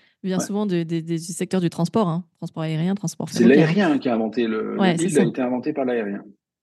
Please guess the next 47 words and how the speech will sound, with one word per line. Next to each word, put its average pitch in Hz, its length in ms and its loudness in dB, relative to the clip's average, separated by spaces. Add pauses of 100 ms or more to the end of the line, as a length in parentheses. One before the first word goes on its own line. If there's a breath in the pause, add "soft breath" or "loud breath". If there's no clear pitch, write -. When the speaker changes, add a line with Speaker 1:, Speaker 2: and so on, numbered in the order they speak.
(200)
Speaker 1:
Ouais, 214 160 4
ouais. 160 140 4
Speaker 2:
Et 131 40 8
Speaker 1:
C'est 139 60 8
Speaker 2:
adapté 120 440 4
Speaker 1:
ça. 165 80 6
Speaker 2:
maintenant, 123 500 2
euh, 107 60 -2
dans 101 100 -6
le 98 60 -10
ferroviaire, 104 600 -8
mais 107 120 -4
dans 104 140 -2
plein 147 180 -2
de 135 80 0
secteurs. - 440 -12 (400)
Speaker 1:
Ouais. 107 180 -2
Speaker 2:
Voire 156 260 0
même 165 140 4
Speaker 1:
Ouais, 247 60 6
Speaker 2:
dans 226 80 6
la 170 80 6
Speaker 1:
ouais. - 40 2
Speaker 2:
restauration. 143 600 -4 (120)
Euh, 104 140 -8
dans 104 140 -2
la 107 100 0
restauration, 135 480 0
tu - 100 -14
commences 139 340 -2
à, 117 320 -2 (240 soft breath)
alors, 107 240 -4 (300 soft breath)
c'est - 160 -20
plutôt - 280 2
encore, 104 300 2
euh, 104 160 0
du 107 140 0
marketing, 139 440 0
mais 107 120 4
tu 120 200 -2
as 123 80 2
des, 107 300 -2
des 110 140 2
bars 135 360 4
qui - 140 -18
font, 135 380 2
euh, 98 340 2